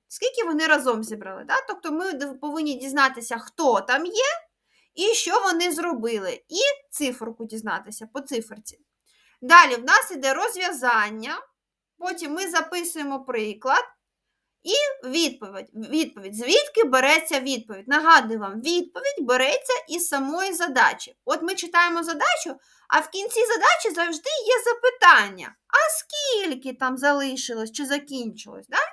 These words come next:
І знак питаннячка. Ось відповідь ми завжди беремо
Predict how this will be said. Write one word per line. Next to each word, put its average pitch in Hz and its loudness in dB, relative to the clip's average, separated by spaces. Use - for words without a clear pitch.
І 320 -12
знак 359 -4
питаннячка. 226 -4
Ось 285 -2
відповідь 554 0
ми 311 -2
завжди 294 0
беремо 277 2